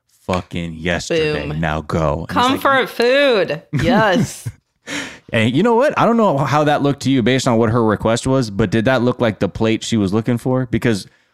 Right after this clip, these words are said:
Speaker 1: when she was in bed looking like Tiffany Pollard, you know, New York from Flavor of Love in bed, like, sitting upright, and then, like, the food
Speaker 2: <laughs>
Speaker 1: came, I was like, "Is this to her liking?" I wasn't sure as someone who likes to make, you know, fix a plate for somebody.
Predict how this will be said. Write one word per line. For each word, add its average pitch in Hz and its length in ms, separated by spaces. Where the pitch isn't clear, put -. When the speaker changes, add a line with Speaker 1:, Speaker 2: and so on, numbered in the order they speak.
Speaker 1:
when 117 140
she 151 160
was 139 140
in 120 120
bed 117 260
looking 110 280
like 95 400
Tiffany 107 340
Pollard, 98 560
you 98 140
know, 85 120
New 87 140
York 95 300
from 90 180
Flavor 95 280
of 82 120
Love 95 220
in 87 120
bed, 95 280
like, 90 140
sitting 101 340
upright, 101 460
and 104 120
then, 104 120
like, 107 160
the 240 160
food 101 280
Speaker 2:
<laughs> - 0
Speaker 1:
came, 117 400
I 104 40
was 104 200
like, 92 220
"Is 104 280
this 147 460
to 131 200
her 120 140
liking?" 143 500
I 104 80
wasn't 113 300
sure 110 180
as 92 80
someone 107 280
who 95 140
likes 92 280
to 90 100
make, 90 240
you 104 80
know, 85 140
fix - 280
a 80 60
plate 87 300
for - 80
somebody. 85 420